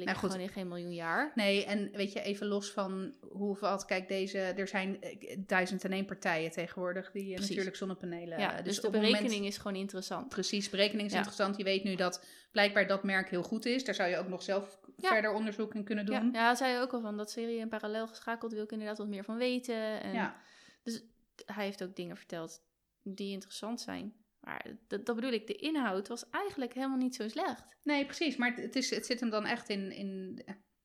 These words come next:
Speaker 2: <laughs> de manier waarop. En weet je wat nog het meest sneuien is? Dit is waarschijnlijk ook nog eens een trucje wat hij zichzelf
Speaker 1: Ja.
Speaker 2: heeft aangeleerd en wat hij copy-paste bij ieder gezin wat hij treft.
Speaker 1: Ja.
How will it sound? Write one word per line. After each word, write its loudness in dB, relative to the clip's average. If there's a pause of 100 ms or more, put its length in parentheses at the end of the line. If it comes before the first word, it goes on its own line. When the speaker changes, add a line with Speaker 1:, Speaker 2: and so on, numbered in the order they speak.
(140)
Speaker 2:
<laughs> -4
de -4
manier -2
waarop. 0
En 0
weet 6
je -6
wat 0
nog 2
het -4
meest 0
sneuien 0
is? -2
Dit 0
is 0
waarschijnlijk 2
ook -4
nog -4
eens -2
een -4
trucje -4
wat -4
hij -16
zichzelf 0
Speaker 1:
Ja. 6
Speaker 2:
heeft 6
aangeleerd 6
en 2
wat 2
hij 0
copy-paste 2
bij 4
ieder 2
gezin 0
wat -2
hij -4
treft. 0
Speaker 1:
Ja. 0